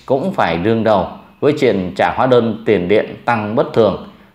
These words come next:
mà con số lên đến cả ngàn, thậm chí hai ba ngàn đô la Mỹ.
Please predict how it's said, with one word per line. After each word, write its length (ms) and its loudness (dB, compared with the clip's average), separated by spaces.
mà 140 0
con 260 0
số 260 2
lên 240 2
đến 340 2
cả 140 -2
ngàn, 360 -4
thậm 260 -2
chí 440 0
hai 220 -2
ba 160 0
ngàn 400 -2
đô 100 2
la 120 2
Mỹ. 280 -2